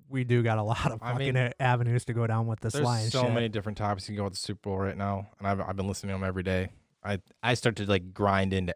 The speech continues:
Speaker 2: every show for two weeks until the game, so I'm exhausted from listening to it being talked about by the time it plays. But, um, I think that this is gonna be an amazing Super Bowl. This is gonna be one of those classics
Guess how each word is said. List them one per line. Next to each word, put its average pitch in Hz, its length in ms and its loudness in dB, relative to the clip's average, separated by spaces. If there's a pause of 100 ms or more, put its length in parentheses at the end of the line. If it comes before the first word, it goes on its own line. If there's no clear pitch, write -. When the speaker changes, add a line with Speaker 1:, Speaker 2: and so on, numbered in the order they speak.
Speaker 2:
every 101 300 0
show 95 320 2
for 87 300 -8
two 117 180 4
weeks 104 380 0
until 92 260 -4
the 87 80 -4
game, 87 320 0
so 90 240 -2
I'm 101 180 0
exhausted 87 880 0
from 92 160 -4
listening 92 360 -2
to 90 80 2
it 82 80 -2
being 87 100 -4
talked 92 260 0
about 87 160 -4
by 92 120 -2
the 87 60 -6
time 98 260 -2
it - 80 -10
plays. 92 420 0 (680)
But, 104 200 8
um, 85 380 4 (720)
I 151 120 4
think 151 280 4
that 120 60 0
this 110 200 2
is 107 60 -4
gonna 104 120 2
be 98 100 -2
an 92 60 -2
amazing 90 300 -2
Super - 280 -6
Bowl. 90 200 -8
This 107 120 0
is 120 100 -2
gonna 135 100 6
be 135 100 10
one 120 240 4
of 113 60 2
those 107 160 0
classics - 680 -2